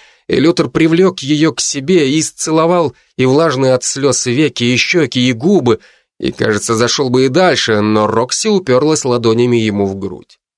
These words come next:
Не хватало, чтобы её первый раз произошёл на чужом рабочем месте, куда в любой момент могут зайти. «О, кто там дальше в твоём списке?»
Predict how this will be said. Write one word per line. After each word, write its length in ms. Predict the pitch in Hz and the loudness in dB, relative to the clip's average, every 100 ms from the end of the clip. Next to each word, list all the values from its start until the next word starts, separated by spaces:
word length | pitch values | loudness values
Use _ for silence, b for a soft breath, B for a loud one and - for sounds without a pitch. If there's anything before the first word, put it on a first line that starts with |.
| _ _ - | _ _ 0
Не 140 | 160 | 0
хватало, 420 | - 185 190 151 | 2 0 2 0
чтобы 300 | 131 147 131 | 0 0 0
её 180 | 135 143 | 0 0
первый 360 | 131 156 131 135 | 0 0 2 2
раз 260 | 165 185 | 2 0
произошёл 600 | - 123 117 120 160 139 b b | -2 -2 0 0 0 -2 b b
на 160 | 156 | 0
чужом 400 | 135 135 123 175 | 0 0 0 2
рабочем 400 | 139 131 127 131 | 2 0 0 0
месте, 300 | 127 190 - | 2 2 -2
куда 200 | 135 120 | -2 -2
в 100 | 113 | 0
любой 280 | 131 123 131 | 0 2 2
момент 400 | 110 110 147 151 | 2 2 0 -2
могут 260 | 117 110 107 | -4 -2 -2
зайти. 540 | 107 101 92 - 62 _ _ _ _ _ _ b b b b _ _ | -2 -2 -4 -14 -20 _ _ _ _ _ _ b b b b _ _
«О, 500 | - 147 123 123 113 101 | 0 2 2 0 -2 -4
кто 240 | - 127 | -2 0
там 200 | 120 110 | 0 0
дальше 340 | 110 123 - 107 | 0 0 -2 -4
в 60 | |
твоём 240 | - 107 107 | 0 0 0
списке?» 640 | - 117 107 - 120 110 | -2 -2 -2 -2 -2 -2